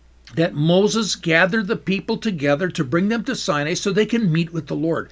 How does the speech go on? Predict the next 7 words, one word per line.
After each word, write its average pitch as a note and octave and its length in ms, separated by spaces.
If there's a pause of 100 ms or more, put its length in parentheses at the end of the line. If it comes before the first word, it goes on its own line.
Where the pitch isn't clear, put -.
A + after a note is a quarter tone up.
(140)
This - 180
is - 80
precise. - 720 (2000)
But - 240
<laughs> - 60 (2250)
this A#2+ 340
is - 280